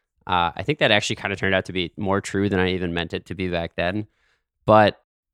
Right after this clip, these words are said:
I just wanna give a shout out to, like, all the depth on the roster that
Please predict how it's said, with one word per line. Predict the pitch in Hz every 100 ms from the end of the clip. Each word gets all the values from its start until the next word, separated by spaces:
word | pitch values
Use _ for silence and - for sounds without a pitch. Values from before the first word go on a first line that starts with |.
| _
I | 113 147
just | 143
wanna | 151 131
give | 110 - 117
a | 113
shout | - 120 113
out | 113 101
to, | -
like, | 101 95 -
all | 98 98
the | 98
depth | 92 92 95 - 87
on | 87
the |
roster | 87 85 87 - 90 82 - -
that | 90